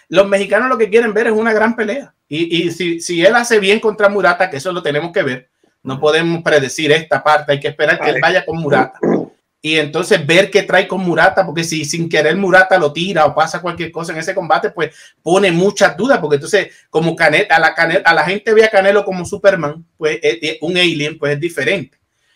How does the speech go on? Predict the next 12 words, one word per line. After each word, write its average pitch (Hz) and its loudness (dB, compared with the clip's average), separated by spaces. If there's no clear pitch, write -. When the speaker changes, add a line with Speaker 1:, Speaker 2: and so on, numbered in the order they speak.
Speaker 1:
Pero 165 0
cuando 160 -4
le 151 0
toque, 226 0
cuan-, 170 -4
cuando 170 0
él 233 -2
pase 254 2
esa 233 -2
prueba 220 2
de 214 4
Murata, - -2